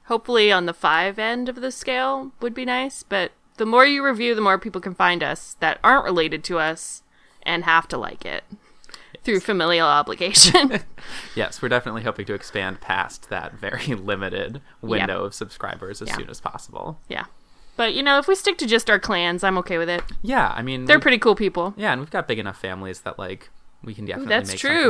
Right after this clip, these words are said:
Speaker 2: something out of it.
Speaker 1: Once again, we are both Catholic, so
Speaker 2: <laughs>
Speaker 1: far and wide.
Speaker 2: Yes, living with those dozens of cousins, aunts, and uncles.
Speaker 1: Yeah. Dozen cousins, accurate.
Speaker 2: Yep. I, I think exactly twelve for me.
Speaker 1: Really?
Speaker 2: Yep.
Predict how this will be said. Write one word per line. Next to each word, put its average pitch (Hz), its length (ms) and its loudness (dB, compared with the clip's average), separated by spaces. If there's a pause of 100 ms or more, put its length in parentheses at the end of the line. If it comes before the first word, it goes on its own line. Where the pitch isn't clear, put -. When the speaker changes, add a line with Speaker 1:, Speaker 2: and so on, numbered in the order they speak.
Speaker 2:
something - 20 -2
out - 80 -8
of - 80 -14
it. - 320 -12
Speaker 1:
Once 208 260 0
again, 233 360 6
we 190 80 2
are 185 80 2
both 180 220 -2
Catholic, 196 480 -2
so 151 360 -2 (400)
Speaker 2:
<laughs> - 380 -16
Speaker 1:
far 202 240 4
and 190 100 0
wide. 175 400 0 (180)
Speaker 2:
Yes, 107 360 -6
living 101 260 -8
with 95 160 -14
those 92 400 -8
dozens 104 480 -4
of 104 220 -10
cousins, 92 520 -10
aunts, 98 340 -12
and 98 200 -12
uncles. - 600 -10 (400)
Speaker 1:
Yeah. 180 220 -4 (600)
Dozen 208 280 4
cousins, 170 460 -2
accurate. 165 480 -4 (300)
Speaker 2:
Yep. - 180 -8 (220)
I, 120 40 -14 (840)
I - 40 -18
think 104 180 -16
exactly 98 440 -6
twelve - 300 -10
for - 120 -12
me. 65 300 -16 (460)
Speaker 1:
Really? 202 400 2 (100)
Speaker 2:
Yep. - 160 -6